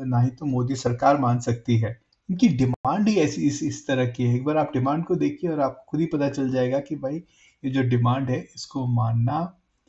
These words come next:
मतलब देश को बैंकरप्ट कर देना है। इन्फ्लेशन को जो अभी चार पाँच परसेंट पे अटका हुआ है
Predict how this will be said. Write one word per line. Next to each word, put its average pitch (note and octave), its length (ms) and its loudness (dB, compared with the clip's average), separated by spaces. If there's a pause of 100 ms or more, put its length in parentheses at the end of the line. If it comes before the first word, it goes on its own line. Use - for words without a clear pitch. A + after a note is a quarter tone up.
(460)
मतलब D3+ 640 -2 (320)
देश C3 500 -2
को D3 300 -2
बैंकरप्ट A#2+ 680 0
कर C#3+ 140 -8
देना C#3 480 -6
है। D#3+ 300 -2
इन्फ्लेशन C3 680 -2
को D3+ 400 -2
जो C3+ 140 -2
अभी B2 240 2
चार A#2+ 340 -2
पाँच B2+ 180 -2
परसेंट C3 380 -4
पे C#3+ 60 0
अटका B2 280 0
हुआ C#3 320 2
है C#3 240 -4